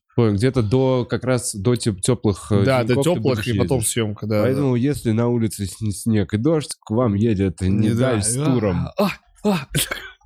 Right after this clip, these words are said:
Speaker 1: Та-та-та-та-та. Э, реклама. Иное место свободно. Пишите нам на бухарок лайв собака джимейл точка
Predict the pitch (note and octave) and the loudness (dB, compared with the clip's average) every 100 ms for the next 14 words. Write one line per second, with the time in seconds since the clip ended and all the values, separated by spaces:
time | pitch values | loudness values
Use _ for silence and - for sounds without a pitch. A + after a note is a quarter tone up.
0 | - A#2+ - B2+ G#2 - - G2 D#3+ C#3+ | -4 -2 0 0 0 -2 -4 -2 0 2
1 | B2+ B2 E2+ G#2 G2+ G2+ G2+ G#2 G2 G2 | 2 -2 0 0 2 2 2 2 2 2
2 | G2 G2 A#2 C#3 D3 A2+ F#2 F2 F#2 G2+ | 2 0 -2 0 0 2 2 2 2 2
3 | A2 A#2 B2+ G2+ - F2+ - A#2 C3+ E3 | 2 2 0 -2 -2 -2 0 0 0 0
4 | C3+ B2+ A#2 G2+ F#2 - A#2 - A#2 B2 | 0 0 0 -2 -4 -6 -6 -4 -4 0
5 | B2+ G#2+ F#2 G2+ G#2 A2 - B2 A#2 G#2 | 2 2 0 -2 0 -2 0 -2 -2 0
6 | G2 G2+ F#2 F#2 G#2 A2 G2 - A2+ - | 0 0 -2 0 2 2 0 0 -2 -2
7 | - E2+ D#2+ | -2 0 0